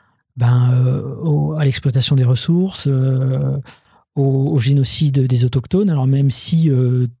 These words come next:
tous n'ont pas été tués de la main de l'homme, il y a eu beaucoup de, d'épidémies, euh, liées, euh,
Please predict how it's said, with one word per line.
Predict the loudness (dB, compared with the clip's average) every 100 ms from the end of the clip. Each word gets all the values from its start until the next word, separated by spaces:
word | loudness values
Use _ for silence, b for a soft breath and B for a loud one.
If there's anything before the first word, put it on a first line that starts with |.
| -4
tous | -2 0
n'ont | -2
pas | 2 0
été | 0
tués | -6 -2 -2
de | 0
la | 0
main | 2
de | 2
l'homme, | 2 2 0 0
il | -2
y |
a | -2
eu | 0
beaucoup | -2 -2 -4
de, | 0 0
d'épidémies, | 0 -4 -4 -2 2 2 2
euh, | 0
liées, | 0 0 2 2
euh, | 2 0